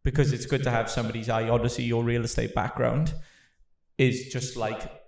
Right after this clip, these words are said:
the way that you look at marketing is prestige. You know what I mean? It's, like,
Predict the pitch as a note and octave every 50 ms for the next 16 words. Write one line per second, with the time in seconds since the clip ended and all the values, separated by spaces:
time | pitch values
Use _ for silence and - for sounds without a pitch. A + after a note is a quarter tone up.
0 | _ - B2 C3+ B2+ B2+ B2 A#2+ B2 A#2 A#2 A#2 A2 A#2 A#2+ - B2+ A2 G#2+ A2
1 | A2+ A#2 B2 B2 - B2+ A2+ A2+ A#2 G#2+ A2 - - - - - - - C3+ C#3+
2 | C3+ C#3 B2+ A2+ - - - - - - - - C3 B2+ B2+ A#2+ A2 A2 A2+ A2+
3 | B2+ C#3 C3 C#3 C3+ - - B2